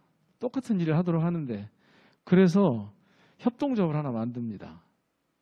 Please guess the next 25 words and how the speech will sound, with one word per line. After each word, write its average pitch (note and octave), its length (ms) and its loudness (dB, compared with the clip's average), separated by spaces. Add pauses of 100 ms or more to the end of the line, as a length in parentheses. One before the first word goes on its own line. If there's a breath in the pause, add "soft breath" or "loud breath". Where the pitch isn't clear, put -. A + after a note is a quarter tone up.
(120)
마중물이라는 D3 840 -2
협동조합을 D#3+ 480 -2
만들어서 A2+ 680 -4 (680 soft breath)
그 E3+ 180 2
어르신들이 F#3 680 2 (760)
우선 D#3+ 220 0
일하기 E3+ 240 4
편리하게 D3 920 -2 (460)
폐지 G#3+ 640 0 (120)
그 - 120 -10 (160)
리어카를 D#3 720 -2
하나씩 D#3 360 -12
다 C#3+ 120 -10
만들어주고 B2+ 760 -6 (720 soft breath)
그냥 G#3 340 0
그분은 G#3 400 -2
가서 C3+ 260 2
그날 F3+ 300 0
할 A#3+ 160 -2
수 - 140 -6
있는 G#3 240 0
대로 F#3+ 460 0 (280 soft breath)
폐지를 G#3 320 -2
모읍니다. C3+ 560 2
그런데 E3 680 -4